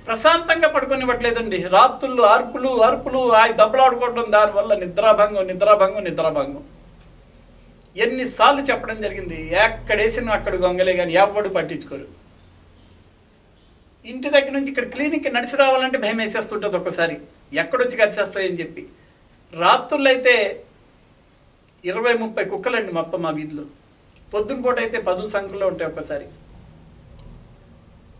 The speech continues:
ఎన్నిసార్లు కంప్లైంట్లు ఇస్తే వాళ్ళు వచ్చేస్తారు పొద్దున్నే ఏడింటికల్లా, "సంతకం చేసేయండి" అంతే.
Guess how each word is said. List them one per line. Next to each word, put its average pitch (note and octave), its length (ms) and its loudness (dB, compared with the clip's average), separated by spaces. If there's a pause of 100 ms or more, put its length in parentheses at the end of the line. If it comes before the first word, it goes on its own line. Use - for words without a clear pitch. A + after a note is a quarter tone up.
ఎన్నిసార్లు C4+ 420 -2
కంప్లైంట్లు B3+ 540 -2
ఇస్తే A3+ 500 -4 (260)
వాళ్ళు A#3 200 0
వచ్చేస్తారు A#3 360 0
పొద్దున్నే A3+ 420 -2
ఏడింటికల్లా, G3+ 640 0 (180)
"సంతకం C4 360 0
చేసేయండి" G3+ 360 0
అంతే. D#3+ 300 -6